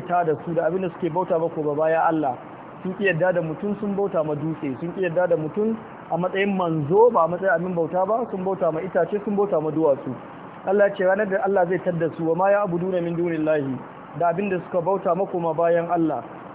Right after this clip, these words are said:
"Fa yaqulu a antum adlaltum ibadi ha'ula'i am hum dhallu sabil?"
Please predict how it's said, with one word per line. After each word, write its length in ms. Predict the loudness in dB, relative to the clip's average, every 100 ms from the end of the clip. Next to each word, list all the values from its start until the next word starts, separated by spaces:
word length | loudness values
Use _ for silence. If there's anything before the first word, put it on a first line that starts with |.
| -2
"Fa 80 | 0
yaqulu 400 | 0 0 0 2
a 140 | 2 2
antum 320 | 0 -2 2
adlaltum 560 | 2 2 0 0 -2 -2
ibadi 460 | 0 2 2 2
ha'ula'i 560 | 2 2 2 2 2 2
am 160 | 2 2
hum 200 | 0 0
dhallu 240 | -2 -2 0
sabil?" 320 | 0 2 0